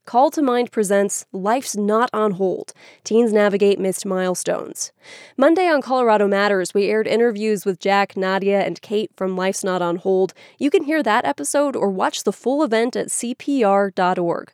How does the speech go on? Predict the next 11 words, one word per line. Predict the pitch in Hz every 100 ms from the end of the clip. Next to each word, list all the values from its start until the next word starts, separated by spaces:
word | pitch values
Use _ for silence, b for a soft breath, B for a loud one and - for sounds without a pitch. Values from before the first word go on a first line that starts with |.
| _ B B B
Today | 269 269 320
we're | 339
sharing | 294 277 254
the | 220
second | - 190 196 180
part | - 180
of | 175 175
Life's | 170 165 -
Not | 175 170
on | 160
Hold. | 170 175 - -